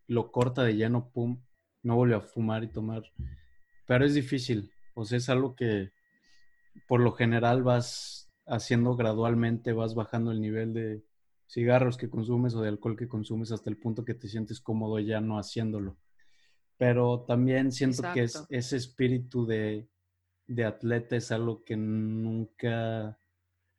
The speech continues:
Speaker 1: siempre va a estar en ti. Y sien-, siem-, siento que siempre vas a tener ese,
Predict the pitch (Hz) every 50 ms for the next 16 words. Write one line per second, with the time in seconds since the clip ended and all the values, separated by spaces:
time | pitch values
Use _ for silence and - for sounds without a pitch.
0 | _ _ - - 123 123 127 135 131 127 123 123 127 - 123 120 120 117 107 -
1 | - 120 123 127 123 - _ _ _ _ _ _ _ _ _ _ _ _ - _
2 | _ _ _ _ _ _ _ - - _ - 110 104 - 127 113 104 104 - _
3 | - - 113 113 113 - - _ _ _ _ _ _ _ - - - 127 120 117
4 | 123 127 123 - - 113 - - 123 113 110 120 117 110 117 117 107 - 107 107
5 | 107 107 107 107 - - 113 107 101 101 -